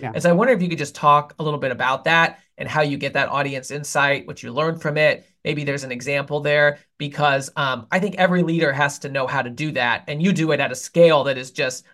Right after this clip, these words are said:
Speaker 2: so different from most people.
Speaker 1: Don't wanna be creepy here, but, um, uh, tracking is really important. Uh, ba-, back in the day, you really didn't have, you can build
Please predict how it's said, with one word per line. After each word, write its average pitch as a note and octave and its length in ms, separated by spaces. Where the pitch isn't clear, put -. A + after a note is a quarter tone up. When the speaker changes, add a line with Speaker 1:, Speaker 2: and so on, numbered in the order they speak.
Speaker 2:
so G3+ 240
different D#3 400
from C3+ 160
most A#2+ 240
people. G#2+ 460
Speaker 1:
Don't F3 120
wanna F#3 160
be D#3+ 120
creepy E3 340
here, C3+ 280
but, B2 340
um, C3 460
uh, B2+ 420
tracking D3+ 580
is B2 140
really C3 140
important. A#2+ 420
Uh, D3+ 120
ba-, D3 340
back D3+ 180
in C#3 60
the D3+ 80
day, F#3 240
you C#3+ 180
really D3 240
didn't C3+ 200
have, C3+ 380
you E3 120
can D3+ 280
build G3+ 280